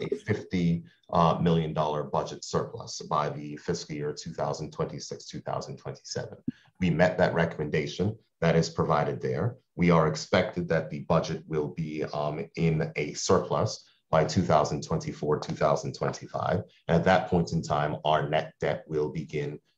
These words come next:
to reduce. But the most important thing that we need to do is make sure that we balance the budget. That's a key point. And we need to make sure that we support economic growth,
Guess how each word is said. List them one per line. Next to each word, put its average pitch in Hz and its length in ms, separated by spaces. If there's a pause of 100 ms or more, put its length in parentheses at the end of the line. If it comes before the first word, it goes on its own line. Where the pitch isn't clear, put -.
(120)
to 78 360
reduce. - 580 (220)
But - 100
the 90 80
most 92 220
important 92 440
thing 73 240
that 71 140
we 78 80
need 78 200
to - 80
do 147 140
is - 140
make - 140
sure 147 160
that - 180
we - 220
balance 82 320
the 104 100
budget. - 420 (380)
That's 78 220
a - 20
key 113 200
point. - 420 (340)
And 87 180
we 82 80
need 87 200
to 85 100
make 82 180
sure 80 220
that 78 180
we - 100
support - 640
economic 71 560
growth, - 380